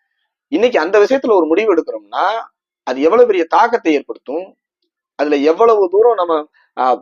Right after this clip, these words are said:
ஒரு ஆழ்ந்த அரசியல் சிந்தனை இருக்கணும், எவ்வளவு தூரம் இந்த சமூகத்திற்கு நல்லது நடக்கிறதுக்காக, அந்த சமூகத்தை, ஆஹ், ஒண்ணு சேர்க்கறதுக்கான ஒரு விழாவாக அதை முன்னெடுக்கணும்,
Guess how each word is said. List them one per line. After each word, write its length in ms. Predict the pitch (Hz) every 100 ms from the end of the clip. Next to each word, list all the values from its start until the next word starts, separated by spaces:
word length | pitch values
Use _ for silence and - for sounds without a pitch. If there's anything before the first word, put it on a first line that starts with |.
| _
ஒரு 280 | - 139 139
ஆழ்ந்த 540 | 147 190 202 196 170
அரசியல் 380 | 139 180 214 175
சிந்தனை 280 | 156 143 131
இருக்கணும், 320 | 120 127 147 175
எவ்வளவு 200 | 170 180
தூரம் 160 | 196
இந்த 80 | 180
சமூகத்திற்கு 580 | 160 160 180 175 156 147
நல்லது 260 | 139 165 170
நடக்கிறதுக்காக, 600 | 147 147 135 135 139 151
அந்த 140 | 170
சமூகத்தை, 480 | 143 151 170 165 143 127 _ - -
ஆஹ், 220 | 123 127 90 92
ஒண்ணு 180 | 156 185
சேர்க்கறதுக்கான 600 | 175 147 131 131 127 131 135
ஒரு 140 | 123
விழாவாக 460 | 143 160 147 135 139
அதை 120 | 120
முன்னெடுக்கணும், 580 | 127 147 120 104 113 165